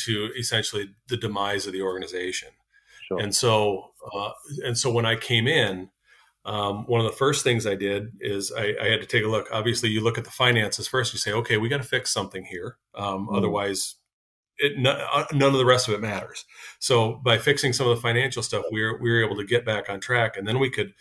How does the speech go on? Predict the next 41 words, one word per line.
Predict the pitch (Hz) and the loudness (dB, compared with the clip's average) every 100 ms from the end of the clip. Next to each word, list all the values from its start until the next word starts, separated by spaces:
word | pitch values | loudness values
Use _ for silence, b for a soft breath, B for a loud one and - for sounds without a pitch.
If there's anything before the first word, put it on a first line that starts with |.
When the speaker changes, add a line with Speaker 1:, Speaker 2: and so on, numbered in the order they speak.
| B B _ | B B _
Speaker 1:
then | 131 | 0
we | 135 | 0
could | 110 95 - _ _ _ | -2 -6 -16 _ _ _
switch | - 139 131 120 | -2 2 2 4
right | 117 123 | 4 6
over | 127 120 | 6 4
to | 110 | 0
saying, | - 110 110 | -2 -2 0
"Okay, | 117 107 95 B _ | 0 -2 -4 B _
what | 120 | -2
can | 123 120 | 0 2
we | |
get | 120 123 | 2 0
back | 113 110 117 | -2 0 -2
into | 107 | -4
the | 95 | -4
schools, | - 117 107 - | -4 -2 -2 -4
classrooms, | - 101 95 104 98 95 | -6 -6 -4 -6 -6 -6
all | 104 98 | -4 -2
that | 98 95 | -2 -6
stuff?" | - - - _ B B - | -8 -10 -12 _ B B -4
So, | - 120 120 - - _ _ _ _ _ _ | 6 6 6 -6 -20 _ _ _ _ _ _
you | - 120 | -2 0
know, | 113 | 0
I | 143 | -2
can't | 139 151 | 2 2
really | 147 139 | 6 4
speak | - 139 135 - | 4 0 -2 0
for | 131 113 | 0 2
before | 117 - 131 131 | -2 -2 2 4
my | 139 147 | 6 2
time, | 147 147 147 151 - | 2 0 2 0 0
other | 117 120 | 0 2
than | 113 113 | 0 -2
the | |
fact | 117 120 110 | 0 -2 -2
that | 110 | -4
when | 110 | -2
I | 113 | -4
came | 110 123 117 | -2 0 2
in, | 123 127 | 2 0